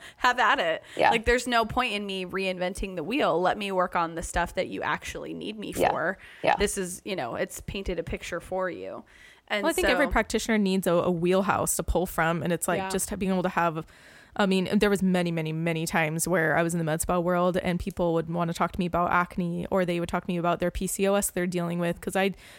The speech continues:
Speaker 3: I dealt with the treatment part of those things for people. And I was like,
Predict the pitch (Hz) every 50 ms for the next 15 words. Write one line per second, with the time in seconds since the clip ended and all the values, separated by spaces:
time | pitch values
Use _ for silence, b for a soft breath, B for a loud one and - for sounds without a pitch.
0 | B B B 214 190 175 226 226 - 208 202 - 196 180 - - - 233 240 -
1 | - 202 185 - - - 220 185 180 170 - - 190 175 190 180 180 - - 175
2 | 165 196 214 - 226 226 - - 226 - - 262 277 285 - B B B B B
3 | B B - - 214 226 220 220 208 202 - -